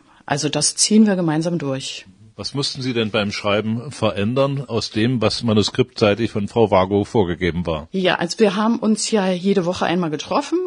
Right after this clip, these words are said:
Speaker 1: und Beritsch hat sehr eisern jeden Tag zu Hause gesessen und eine Seite vorverfasst, die sie mir dann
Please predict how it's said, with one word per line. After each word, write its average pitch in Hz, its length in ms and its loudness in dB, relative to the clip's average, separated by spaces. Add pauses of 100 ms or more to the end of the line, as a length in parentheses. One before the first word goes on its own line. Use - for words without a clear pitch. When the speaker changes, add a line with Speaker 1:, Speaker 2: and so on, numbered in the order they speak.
Speaker 1:
und 247 340 -2
Beritsch 214 420 -2
hat - 420 -8
sehr 175 500 -2
eisern 220 680 0 (360)
jeden 196 380 -2
Tag 208 340 -8
zu 202 160 -4
Hause 214 280 -4
gesessen 254 560 -6
und 196 340 -6
eine 175 240 -2
Seite 160 600 -4
vorverfasst, - 920 -8 (460)
die 202 100 2
sie 196 140 2
mir 202 220 2
dann 170 440 -2